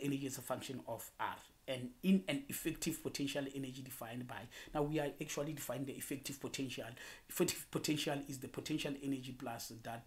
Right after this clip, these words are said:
that centrifugal, uh, uh, that centrifugal potential energy. Now, in that case, for the case of the inverse square law,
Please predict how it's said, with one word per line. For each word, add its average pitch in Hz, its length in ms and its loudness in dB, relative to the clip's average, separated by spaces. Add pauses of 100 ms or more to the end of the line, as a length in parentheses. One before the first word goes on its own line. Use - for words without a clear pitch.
(100)
that 117 200 -6
centrifugal, 123 680 -6 (420)
uh, 120 40 -2
uh, - 20 0 (1400)
that 131 140 2
centrifugal 123 600 -2
potential - 420 -6 (120)
energy. 107 300 -6 (580)
Now, 110 80 -6
in 139 120 4
that 143 140 6
case, 170 240 10
for 135 240 4
the 131 140 -2
case 190 300 10
of 156 180 4
the 139 200 2
inverse 156 280 4
square 202 380 4
law, 113 220 -2